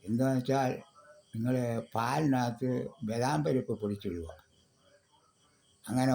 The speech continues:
ഒരു മൂന്ന് മാസം കഴിക്കണം. പാലിനകത്ത് ബദാം പരിപ്പ് പൊടിച്ചിട്ട് മൂന്ന് മാസം കഴിച്ചാൽ നിങ്ങളുടെ ലൈംഗിക ശക്തി വർദ്ധിപ്പിക്കും, വർദ്ധിക്കും. നിങ്ങൾക്കൊരു കുഞ്ഞുണ്ടാവാൻ സാധിക്കുകയും ചെയ്യും. ഇത്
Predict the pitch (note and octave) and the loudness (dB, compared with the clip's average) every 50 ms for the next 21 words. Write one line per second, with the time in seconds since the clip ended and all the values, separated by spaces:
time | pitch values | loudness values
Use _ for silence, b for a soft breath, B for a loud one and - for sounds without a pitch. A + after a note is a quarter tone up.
0 | A#2+ A#2+ B2 C3+ C3 B2 B2+ C3+ D#3 E3 D#3+ C#3 B2 A#2 A2+ - C3+ A#2 A2+ G#2+ | 4 4 4 4 4 6 6 4 2 2 2 2 2 0 0 -2 -4 -2 -2 -2
1 | F#2 F2 F2 E2+ E2+ E2 E2+ - - - - _ - - - - C3+ C#3+ D#3+ D3+ | -4 -4 -6 -8 -8 -8 -10 -12 -16 -20 -20 _ -20 -14 -10 -6 -4 -2 0 0
2 | C#3 C3+ C3 C3+ C3+ A2+ A2+ A2+ A#2+ B2+ C#3 C#3 C#3 C#3+ C3+ C3+ C3+ B2+ A2 A2+ | 0 0 -2 -2 -2 0 0 0 0 0 -2 -2 -2 -2 -2 -2 -4 -6 -6 -4
3 | G#2+ A2 G#2 A#2+ A#2 G#2+ - C3 B2+ A#2 G#2+ G#2+ A2 A2+ B2+ B2+ C3 B2+ A2+ A2 | -6 -8 -6 -8 -10 -10 -8 -8 -10 -6 -6 -6 -6 -4 -4 -4 -4 -4 -6 -6
4 | G#2+ - A2 G#2 G2+ G2+ G2 G2+ - - A2+ A2+ A#2+ B2 - _ _ _ _ _ | -8 -8 -8 -6 -6 -6 -8 -12 -12 -10 -10 -8 -8 -10 -14 _ _ _ _ _
5 | _ _ _ _ _ _ _ _ _ _ _ _ _ - A#2 A#2+ A#2 A2 A2 A2 | _ _ _ _ _ _ _ _ _ _ _ _ _ -4 -2 0 0 2 2 2
6 | A2+ A#2 B2+ C3 A#2+ - A#2 A2 A2 G#2+ - A#2 A#2+ A#2 G#2+ G#2 F#2+ - G#2 G2+ | 2 2 2 0 0 0 -2 -2 -2 -2 -2 -2 -2 0 0 -2 -2 -2 -2 -4
7 | F#2+ F2 E2+ E2+ E2+ - - _ - G2 B2 A#2 G#2+ G#2+ G2+ G2 E2 - - - | -4 -4 -8 -10 -12 -16 -18 _ -8 -6 -4 -2 -2 -4 -4 -6 -10 -18 -20 -20
8 | - - _ _ _ - - - - - - _ _ _ - - A2+ A#2 B2 A#2+ | -20 -20 _ _ _ -20 -20 -20 -20 -20 -20 _ _ _ -12 -8 -2 0 0 0
9 | A#2 A#2 A2+ A#2+ B2+ C3+ B2 A#2+ A#2 A2+ B2 B2 A#2 B2 A#2 - A#2+ G#2 G#2 G#2+ | 2 2 4 4 6 6 6 4 4 2 2 2 0 0 0 0 0 0 2 0
10 | G#2 G#2 - A2 G2 F#2+ F#2 F2 D#2+ D#2 - - - - - - - _ _ _ | 0 0 -2 -2 -2 -2 -2 -6 -10 -10 -10 -14 -20 -20 -20 -20 -20 _ _ _
11 | _ _ _ _ _ _ _ _ _ _ - - - _ _ _ _ _ _ - | _ _ _ _ _ _ _ _ _ _ -20 -20 -20 _ _ _ _ _ _ -20
12 | - - - - - A#2 B2+ | -20 -20 -20 -12 -6 -4 0